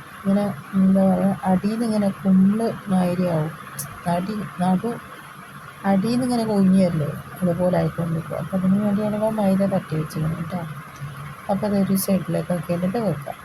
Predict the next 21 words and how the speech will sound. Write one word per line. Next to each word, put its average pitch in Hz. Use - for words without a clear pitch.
ഇനി 196
മൂന്ന് 190
മുട്ട 165
പൊട്ടിച്ച് 165
വയ്ക്കുക. 175
മൂന്ന് 202
മുട്ടനെ 190
പൊട്ടിച്ച് 175
വെച്ചിട്ട് 175
മൂന്ന് 180
നുള്ള് 180
ഉപ്പും 185
ചേർത്ത് 170
കൊടുക്കുന്നുണ്ട്. 160
ഒരു 214
മുട്ടയ്ക്ക് 165
ഒരു 202
നുള്ള് 165
ഉപ്പ് 165
എന്ന 185
ചേർത്തിലാണ് 170